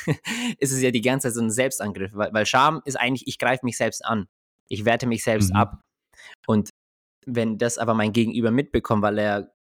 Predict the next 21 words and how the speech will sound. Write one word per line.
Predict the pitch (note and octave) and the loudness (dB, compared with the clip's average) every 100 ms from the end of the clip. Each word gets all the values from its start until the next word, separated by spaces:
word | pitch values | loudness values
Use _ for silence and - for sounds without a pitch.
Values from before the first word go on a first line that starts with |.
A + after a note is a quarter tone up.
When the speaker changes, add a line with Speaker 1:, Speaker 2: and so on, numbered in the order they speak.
| _ | _
Speaker 1:
weil | G#2+ A2 | -4 -2
er | G#2+ | 0
eingestimmt | A2+ D3+ C3+ - A2 G#2 | 2 4 2 2 -2 -4
ist, | G2+ | -4
weil | G2+ | -2
er | G2+ | -2
präsent | G#2+ - C3 C3+ | -4 0 0 0
ist, | G#2 | 0
weil | G#2 | 0
er | G#2 | 0
bezogen | F#2+ G2 - B2+ D3+ C3 | 0 -4 0 2 2 2
ist | G#2 G#2+ | 0 0
und | G#2 | 4
mitfühlend | C#3 D3 - - A2+ G#2+ | 2 2 -6 2 4 4
ist | G#2 G#2+ | 2 0
mit | G#2+ | 0
mir | A2 | 0
und | |
sagt, | A2 A2 | 0 0
„Hey, | B2+ B2 | 0 0
ich, | A#2 - | -4 -12